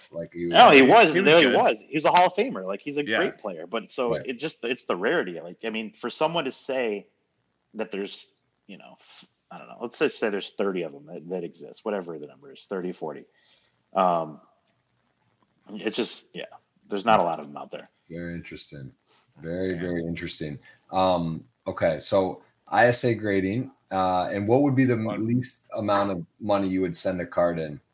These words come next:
Speaker 1: Um,
Speaker 2: I, I, I know, I need to get more.
Speaker 1: Um, what would be, like, what would make sense if you, if you think your card is a n-, a ten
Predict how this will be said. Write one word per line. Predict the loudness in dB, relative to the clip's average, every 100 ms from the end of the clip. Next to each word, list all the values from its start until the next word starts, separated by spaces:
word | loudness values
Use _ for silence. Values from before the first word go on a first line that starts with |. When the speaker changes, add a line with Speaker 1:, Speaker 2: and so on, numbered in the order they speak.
| _ _ _ -8
Speaker 1:
Um, | -2 -2 -4 -10 -6
Speaker 2:
I, | -6 -4 -8 0
I, | 2 2
I |
know, | 0
I | -2
need | -2
to | -2
get | -4
more. | -10 -14 _ _ _ -20 -16 -16 -16 -20 _
Speaker 1:
Um, | 2 4 4 -2
what | 0 0
would | 4
be, |
like, | 4 4 2
what | -6 -4
would | -2
make | -4 -2
sense | -6 -4
if | -4
you, | -2 -2
if | -2 -6
you | -4
think | -4 -4
your | -6
card | 2 2 2
is | -2 -4
a | -4 -4
n-, | -4
a | -6 -8 -12 -12
ten | -8 -6 -4 -6